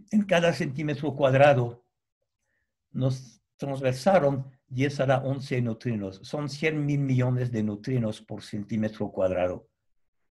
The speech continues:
Entonces le dije que son los dichosos neutrinos. Para ellos el universo es transparente. Es muy difícil que se paran, es muy difícil pararlos. Entonces, en este detector I M B, por ejemplo, está cerca de Cleveland en Estados Unidos.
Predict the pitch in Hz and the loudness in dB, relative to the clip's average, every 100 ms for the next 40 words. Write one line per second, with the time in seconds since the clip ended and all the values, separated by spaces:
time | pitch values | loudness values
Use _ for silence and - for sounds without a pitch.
0 | _ _ 165 170 170 175 170 175 170 151 | _ _ 0 4 4 4 8 6 6 0
1 | - 165 143 143 - 131 123 131 180 170 | 0 0 2 2 -2 -6 -4 0 4 4
2 | 165 135 135 139 135 170 175 151 135 - | 2 -2 0 0 0 0 2 0 -2 -10
3 | _ _ _ _ _ - 160 170 180 190 | _ _ _ _ _ 0 4 6 6 4
4 | 180 156 160 156 151 156 151 156 139 - | 4 2 2 0 0 -2 -2 -4 -2 0
5 | 131 165 - 123 107 156 170 190 175 151 | 0 0 0 -2 -2 0 2 4 2 0
6 | 147 135 147 139 127 135 131 143 127 131 | -2 -4 -4 -4 -6 -6 -2 0 2 2
7 | 131 135 170 190 180 - 139 - 151 151 | 2 0 2 4 2 -2 -6 -4 -6 -8
8 | - - 127 147 135 110 113 - _ _ | -10 -2 2 4 4 0 -2 -8 _ _
9 | _ _ _ _ _ _ _ _ - 135 | _ _ _ _ _ _ _ _ -12 -6
10 | 139 - 175 190 180 185 175 - - 127 | -4 0 2 2 2 0 -2 -6 -12 -4
11 | 147 165 - 190 185 135 - 131 131 - | -2 -2 0 6 6 6 -2 -8 -8 -2
12 | 147 147 185 156 147 147 - 117 135 131 | 0 2 2 4 2 0 -4 -4 -2 -2
13 | 127 123 139 131 151 - - 143 127 - | -2 -2 -2 -2 -2 -4 -2 0 0 -2
14 | 135 131 127 120 113 117 - 120 120 - | -2 2 2 2 0 -4 -2 -2 -2 -4
15 | 175 147 117 123 - | -2 0 0 -2 -10